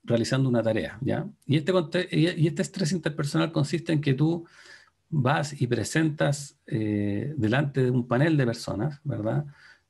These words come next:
Eh, algunos, eh, aspectos autobiográficos y realiza algunos cálculos aritméticos. Y este panel tiene un rostro neutro, es decir, no pone ninguna expresión. Eso, eso es bien interesante, ¿eh? Porque cuando yo estaba estudiando psicología,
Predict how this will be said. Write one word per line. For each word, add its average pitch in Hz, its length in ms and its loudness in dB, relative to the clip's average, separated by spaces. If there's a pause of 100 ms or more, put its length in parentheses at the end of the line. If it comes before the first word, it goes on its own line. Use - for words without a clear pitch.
Eh, 107 520 -2 (240)
algunos, 120 600 2
eh, 110 120 -2
aspectos 120 420 -2
autobiográficos 160 840 2
y 147 40 4
realiza 139 380 2
algunos 143 280 2
cálculos 143 420 0
aritméticos. 113 640 -2 (460)
Y 117 160 2
este 185 240 0
panel 202 500 4 (160)
tiene 160 340 4
un 127 260 2
rostro 190 680 0 (320)
neutro, 117 480 0 (180)
es 104 120 -6
decir, 143 260 0
no 139 240 0
pone 170 220 2
ninguna 160 360 4
expresión. - 460 -4
Eso, 151 300 0 (440)
eso 165 200 2
es 175 40 2
bien 156 140 6
interesante, 175 560 2
¿eh? 135 60 4
Porque 131 200 2 (220)
cuando 107 220 0
yo 127 60 6
estaba 135 200 2
estudiando 131 340 4
psicología, 143 640 2